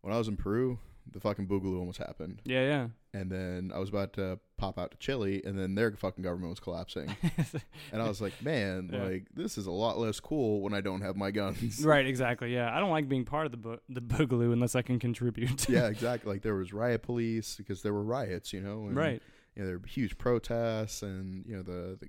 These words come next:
Speaker 1: the president tried to fire Congress, and the Congress was like, "No, you," and hit him with the Uno reverse card.
Speaker 2: <laughs>
Speaker 1: And then he hit them with the Uno reverse card. Like, it was,
Speaker 2: Ugh.
Speaker 1: it was fucking chaos.
Speaker 2: Oh, my God.
Speaker 1: And so, like, I'm, I'm sitting there, like, in my fucking,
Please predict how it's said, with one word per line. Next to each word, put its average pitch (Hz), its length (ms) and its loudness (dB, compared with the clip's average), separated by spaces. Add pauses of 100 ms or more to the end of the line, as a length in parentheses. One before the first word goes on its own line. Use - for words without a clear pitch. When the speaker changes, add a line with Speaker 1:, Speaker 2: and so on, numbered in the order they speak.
Speaker 1:
the 104 100 -12
president 110 400 0
tried 110 140 -2
to 98 60 -4
fire 104 260 -2
Congress, 110 560 -2
and 98 80 -4
the 101 40 -6
Congress 110 400 -2
was 98 140 -8
like, 101 180 0
"No, 131 320 6
you," 143 600 4 (340)
and 151 160 8
hit 117 120 8
him 123 60 6
with 117 120 4
the 98 80 2
Uno 113 240 4
reverse 107 380 4
card. 120 440 6
Speaker 2:
<laughs> - 40 2 (520)
Speaker 1:
And 107 80 0
then 113 100 4
he 123 200 6
hit 131 160 6
them 131 180 6
with 131 120 2
the 131 100 2
Uno 131 180 2
reverse 131 320 2
card. 135 240 -2
Like, 120 120 2
it 131 60 4
was, 135 140 10
Speaker 2:
Ugh. 104 100 -2
Speaker 1:
it 135 40 -6
was 127 100 -6
fucking - 300 -8
chaos. 107 440 2
Speaker 2:
Oh, 120 120 -2
my 92 140 -10
God. 113 420 4
Speaker 1:
And 110 120 2
so, - 120 -2
like, 107 140 2
I'm, 113 260 0
I'm 110 100 -2
sitting 120 300 2
there, 98 180 4
like, 98 200 0
in 98 60 0
my 95 320 2
fucking, 95 580 -2